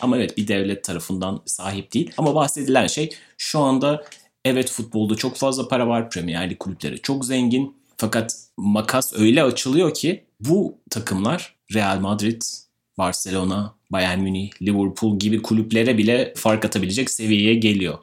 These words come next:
Transfer bütçeleriyle olsun, işte harcama güçleriyle olsun. Şimdi bunların yanına Newcastle'ın da gelmesi söz konusu. Çünkü Newcastle'ın da bahsettiğin şey doğru tabii ki. Yani ülkenin zenginliğinin ne kadarı buraya yansıtılacak, bu da bir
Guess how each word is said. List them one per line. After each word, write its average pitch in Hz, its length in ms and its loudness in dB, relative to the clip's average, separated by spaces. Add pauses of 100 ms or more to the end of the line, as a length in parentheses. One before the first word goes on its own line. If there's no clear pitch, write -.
Transfer 98 600 -4
bütçeleriyle 73 560 -8
olsun, 110 520 -4
işte 82 640 -8
harcama 90 500 -2
güçleriyle - 520 -10
olsun. - 360 -10 (200)
Şimdi 147 200 2
bunların 160 280 6
yanına 127 240 6
Newcastle'ın 127 500 2
da 107 60 2
gelmesi 98 500 0
söz 98 220 -8
konusu. 113 260 -6
Çünkü 117 260 -4
Newcastle'ın 104 640 -4
da 156 220 -2 (220)
bahsettiğin 113 640 0
şey 113 240 0
doğru 107 260 -2
tabii 101 260 -2
ki. - 100 -6
Yani 92 220 -6
ülkenin 120 320 2
zenginliğinin 107 880 2
ne 110 120 0
kadarı 107 360 0
buraya 95 260 -2
yansıtılacak, 92 920 -6 (140)
bu 101 80 -4
da 98 140 0
bir 85 200 -6